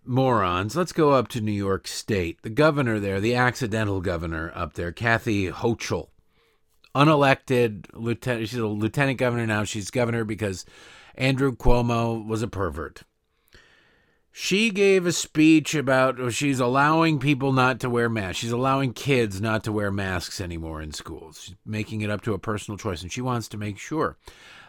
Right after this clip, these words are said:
that while kids are enjoying this freedom, there will be absolutely no bullying whatsoever. None. She won't tolerate bullying of anybody who chooses to wear a mask.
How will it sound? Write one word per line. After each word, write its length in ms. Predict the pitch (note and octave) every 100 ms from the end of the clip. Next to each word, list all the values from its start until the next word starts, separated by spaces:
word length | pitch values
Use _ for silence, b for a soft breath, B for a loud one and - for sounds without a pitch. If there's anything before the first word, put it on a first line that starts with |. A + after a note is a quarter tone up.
| -
that 220 | A#2 G#2
while 540 | G#2+ B2+ D#3 E3 D3+ A2+ A2
kids 340 | C3+ D#3 D#3+
are 140 | E3
enjoying 400 | D#3+ C3+ D#3+ F3+
this 160 | E3 E3
freedom, 340 | - E3+ B2+
there 200 | A2+ A#2
will 120 | A#2+ B2+
be 200 | C#3 C3+
absolutely 800 | C#3+ D3+ C#3 D3 D#3+ D3 D3+ C#3+
no 960 | C3+ C#3 D#3 E3 E3 E3 E3 D#3+ D#3+
bullying 760 | C#3+ B2 C#3+ D3 D3 D3 D3 C3+
whatsoever. 920 | C3 B2+ - C3 C3 B2+ C3 A#2 G2
None. 460 | G2 C3+ D#3 B2+ F#2
She 140 | A2+
won't 280 | A#2 E3 E3+
tolerate 600 | F3+ G#3 A3 F#3 F3+ C#3
bullying 460 | E3+ A3 F#3 D#3 B B B -
of 140 | C3
anybody 460 | E3 F#3 E3+ E3+ D3+
who 140 | D3+
chooses 460 | D3 D#3+ E3 D#3+ C#3+
to 100 | C#3+
wear 220 | D3 D3+
a 60 |
mask. 580 | D#3 E3+ A#2+ - - -